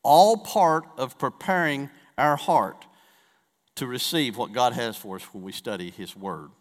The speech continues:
The other verse of scripture there in Psalm, also in Psalm ninetieth chapter, there in the fourteenth verse, he says, "O satisfy us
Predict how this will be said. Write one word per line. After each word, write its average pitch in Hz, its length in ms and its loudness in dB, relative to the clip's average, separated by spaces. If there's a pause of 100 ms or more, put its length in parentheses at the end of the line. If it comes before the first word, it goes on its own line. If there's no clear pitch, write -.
(680)
The 123 100 0
other 139 140 4
verse 131 240 -2
of 113 60 -8
scripture 135 380 -8
there 135 200 0
in 117 120 -4
Psalm, 143 360 0 (340)
also 143 360 2
in 113 80 -8
Psalm 131 400 -2
ninetieth 139 420 0
chapter, 117 400 -4
there 120 160 -4
in 117 80 -6
the 104 60 -12
fourteenth 131 440 -10
verse, 117 240 -6
he 120 120 -10
says, 120 260 -8
"O 147 160 -4
satisfy 139 880 -2
us - 240 -8